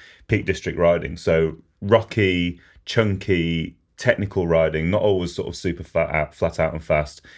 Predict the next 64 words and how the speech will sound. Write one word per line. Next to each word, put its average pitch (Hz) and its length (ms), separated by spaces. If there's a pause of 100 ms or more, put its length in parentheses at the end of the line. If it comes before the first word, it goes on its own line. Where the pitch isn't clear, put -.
(100)
You 92 80
know, 82 60
there's 87 160
always 92 160
a 82 40
thing 82 220
about, 82 300
you 87 60
know, 78 160
the, 80 400
the 87 80
B 90 180
B 85 220
height's 78 260
something 80 360
that 78 100
we've 80 160
talked - 260
about 76 340
with 85 160
those 80 160
bikes - 280
for - 80
a 78 40
long 76 120
time 76 400 (280)
because 104 400
technical - 360
climbs 73 340
require 76 400
s-, - 220 (100)
slightly - 340
higher 76 220
B 76 160
Bs 71 220
and 117 100
all 110 60
that 82 60
sort - 180
of 76 60
jazz. 73 200
So 101 160 (400)
very 117 400
of 92 240
their 92 180
place 104 540 (240)
and 92 100
very 90 240
of 82 220
their 80 340
sort - 220
of 78 260 (220)
design 82 460
and, 80 180
and, 82 320
you 87 60
know, 76 120
and 78 140
side, 82 320
the 80 60
guy 78 160
behind 78 420
him 73 100
is, - 260